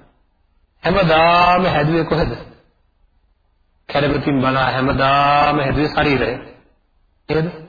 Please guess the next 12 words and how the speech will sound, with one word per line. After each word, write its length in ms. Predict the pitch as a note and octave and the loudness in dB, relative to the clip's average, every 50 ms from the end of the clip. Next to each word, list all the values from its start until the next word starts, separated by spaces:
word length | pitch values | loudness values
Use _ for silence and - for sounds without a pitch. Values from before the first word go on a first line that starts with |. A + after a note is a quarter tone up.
| _ _ _ _ _ _ _ - | _ _ _ _ _ _ _ -6
ශරීරය 460 | - - D3+ D#3 E3 F3 E3+ E3+ E3+ E3 | -2 0 0 2 2 2 2 2 2 2
විතරද 320 | E3 E3 - E3+ E3 D#3+ | 0 0 0 0 0 0
අපේ 220 | D#3 - D3 D3 | 0 0 0 -2
ජීවිතය? 400 | C#3 D3+ F3 E3+ D3 B2+ - - B2+ A#2+ - - - - _ _ _ _ _ _ _ _ _ _ _ _ _ _ _ _ _ _ _ _ | 0 0 0 0 -2 -2 -4 -8 -8 -10 -12 -16 -20 -20 _ _ _ _ _ _ _ _ _ _ _ _ _ _ _ _ _ _ _ _
නෑ, 160 | - C#3 C#3 C#3 | -4 -2 -2 -2
අපේ 260 | C#3 B2+ C#3 C#3 C3+ | -2 0 0 -2 0
හිත 160 | C3 C3+ B2 | -2 -2 -2
කියන්නේ 460 | D3+ C3+ C3+ D3 C#3+ D3 D3 E3 G#3+ A#3 - - - - - - - _ _ _ _ _ - - - - | -2 -2 0 0 0 0 2 0 0 -2 -2 -8 -12 -14 -16 -20 -20 _ _ _ _ _ -18 -16 -16 -14
නේද? 160 | - - C#3+ C3+ | -10 -8 -6 -4
ජීවිතේ 440 | B2 C3 C#3+ C#3 C3+ C3 - D3+ C#3 | -2 0 0 0 0 0 0 0 0
කොටසක්. 240 | - - - - - - - - - - - - - - - - _ _ _ _ _ - | 0 0 0 0 -2 -2 -2 -4 -8 -10 -14 -16 -18 -20 -20 -20 _ _ _ _ _ -4
ශරීරය 440 | - D3+ D#3 E3+ F3+ F#3 F3+ F#3 | 0 0 2 2 2 2 2 2